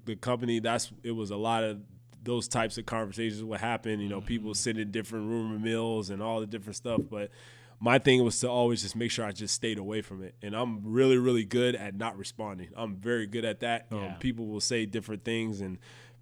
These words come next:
Speaker 1: pass. It's just the way it is in sports. People talk, people say mean
Speaker 2: Sure.
Speaker 1: stuff. But I'm a, I'm a person that I just, I'm very, like,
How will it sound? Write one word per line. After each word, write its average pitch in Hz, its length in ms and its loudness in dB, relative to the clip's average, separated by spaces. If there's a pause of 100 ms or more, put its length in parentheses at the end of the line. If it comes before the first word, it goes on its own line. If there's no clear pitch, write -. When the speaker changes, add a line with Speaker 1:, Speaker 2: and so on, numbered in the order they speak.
(200)
Speaker 1:
pass. 117 360 2
It's 113 180 -2
just 127 140 0
the 127 80 -2
way 123 180 0
it 120 80 0
is 120 160 0
in 98 80 -6
sports. 117 360 -4
People 104 280 -6
talk, 110 320 -2
people 107 240 -6
say 110 220 -4
mean 110 260 -4
Speaker 2:
Sure. 104 40 -6
Speaker 1:
stuff. 107 480 -4
But 101 220 -6 (260)
I'm 117 200 0
a, 110 60 -2 (100)
I'm 131 140 0
a 117 40 2
person 120 320 2
that 110 100 -2
I 113 60 0
just, 104 240 -8
I'm 107 220 -6
very, 117 400 0
like, 98 240 -10